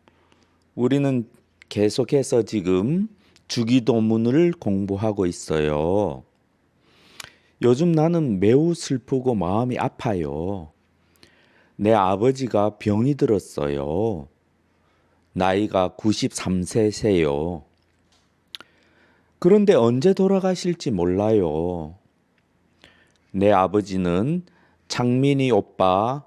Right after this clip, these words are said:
수민이 언니의 할아버지입니다. 나의 바람은 아버지가 백 세까지 사셨으면 좋겠어요.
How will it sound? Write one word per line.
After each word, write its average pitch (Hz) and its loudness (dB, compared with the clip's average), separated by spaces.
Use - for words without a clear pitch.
수민이 147 0
언니의 127 2
할아버지입니다. 92 -4
나의 170 2
바람은 110 0
아버지가 113 -2
백 104 -6
세까지 190 -4
사셨으면 127 -4
좋겠어요. 80 -6